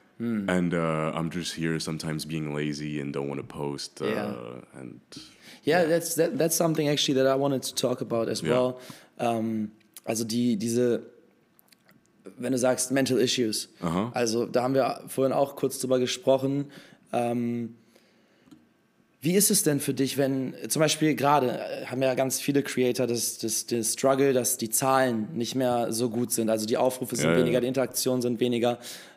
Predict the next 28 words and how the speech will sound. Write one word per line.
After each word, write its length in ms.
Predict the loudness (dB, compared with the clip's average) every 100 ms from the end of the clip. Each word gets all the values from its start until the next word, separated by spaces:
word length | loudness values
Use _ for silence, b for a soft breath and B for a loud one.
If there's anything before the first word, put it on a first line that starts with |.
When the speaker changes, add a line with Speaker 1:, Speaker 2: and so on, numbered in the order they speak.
| -4
Speaker 1:
Ähm, 480 | -2 0 -2 -4 -8 _ _
und 600 | 0 2 2 -2 -4 -6 -12 _ _ _ _ _ _ _ _ _ _ -20 _ -20 _
was, 440 | -6 0 2 0 -2
was 200 | -2 0
löst 280 | 4 4 4
das 140 | 0 0
in 100 | 0
dir 160 | 0
aus? 140 | 0 -2
Also 120 | 0
was 180 | 0 0
löst 180 | -2 -2
dieses, 300 | -2 -2 -4 B B B
äh, 160 | -10 -4
dass 160 | -2
es 260 | -2 -4 -4
mal 440 | -2 2 2 2 -2
nicht 320 | 0 0 2
so 140 | 2 2
gut 260 | 0 0
läuft 360 | 2 2 2 0
oder 160 | 0
wenn 120 | 0 0
du 80 |
mal 380 | 0 0 0 0
lazy 380 | 2 2 4 2
bist 500 | 2 4 2 -2 -4
oder 320 | -2 0 0